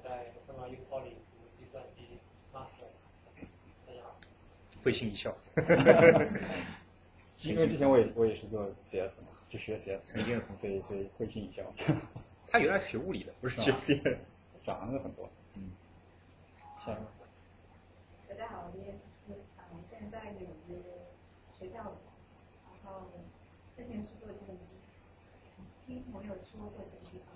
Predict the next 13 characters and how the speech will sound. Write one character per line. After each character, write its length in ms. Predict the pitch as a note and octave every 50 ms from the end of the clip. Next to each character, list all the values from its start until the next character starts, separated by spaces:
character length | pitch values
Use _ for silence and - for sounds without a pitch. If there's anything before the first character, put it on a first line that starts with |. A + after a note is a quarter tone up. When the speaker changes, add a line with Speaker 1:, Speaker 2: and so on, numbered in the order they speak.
| F2+ F2+
Speaker 4:
就 60 | F#2 F2+ F2+ F2 E2+
蛮 80 | E2+ E2+ - E2+ F2 F2+ -
看。 80 | - - - - - - - - - - F#2+ F2 F#2 - - -
Speaker 2:
你 120 | G#2+ A2+ A#2
是 60 | A#2
跳 140 | A#2 C3+ A2+
什 80 | G#2+
么 80 | G2 G#2+
舞 140 | A2+ G2+ F#2+
的？ 80 | - - - - - - - - - - - - - - -
Speaker 4:
跳 80 | A3+ A3 G#3 G3+ G3 F#3+ F#3 F3+ F3 F3 E3+ E3+ E3+ - - - - - - - - - - - - - - - - - - - - - - - -
contemporary。 880 | G#3+ G3+ - A3 A3 G#3 G3 F#3+ F3 E3+ - - - - - - - G#2+
Speaker 2:
哦， 200 | G2+ G#2 A2+